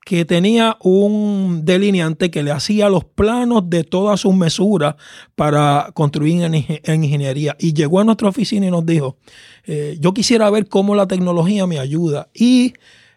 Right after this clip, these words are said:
eh, nosotros le investigamos y le conseguimos un programa de computadoras que le hacía la mesura. Y le compramos un pli-, un printer enorme que se llaman plotters, ¿verdad? Uno, uno printer que se dedica a hacer gráficas. Y yo recuerdo que yo mismo fui a San Juan a buscar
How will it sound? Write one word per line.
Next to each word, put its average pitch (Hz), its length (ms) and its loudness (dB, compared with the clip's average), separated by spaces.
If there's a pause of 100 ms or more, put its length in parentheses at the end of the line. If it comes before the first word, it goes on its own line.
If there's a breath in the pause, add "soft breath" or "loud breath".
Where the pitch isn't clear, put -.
(200)
eh, 151 400 0
nosotros 196 460 0
le 190 80 4
investigamos 190 760 2
y 185 40 2
le 165 100 0
conseguimos 160 500 -2
un 190 180 2
programa 185 500 2
de 214 80 -2
computadoras 190 960 -2 (480 loud breath)
que 151 140 0
le 151 100 2
hacía 214 360 2
la 160 100 0
mesura. 147 440 -8
Y 170 100 2
le 185 100 4
compramos 214 460 2
un 226 160 0
pli-, 220 340 0
un 196 200 2
printer 220 460 2
enorme 202 400 2
que 143 100 -6
se - 80 -4
llaman 180 180 2
plotters, 214 460 0
¿verdad? 170 260 -6 (300 loud breath)
Uno, 185 380 0
uno 196 340 0
printer 226 580 0
que 165 140 -2
se 160 120 2
dedica 165 460 0
a 156 60 -2
hacer 160 240 -2
gráficas. 139 600 -12 (360 loud breath)
Y 180 160 2
yo 240 180 4
recuerdo 247 460 0
que 233 140 0
yo 214 180 2
mismo 226 400 0
fui 208 440 0
a 165 120 -2
San 202 260 -4
Juan 185 240 -4
a 196 60 -4
buscar 190 640 -2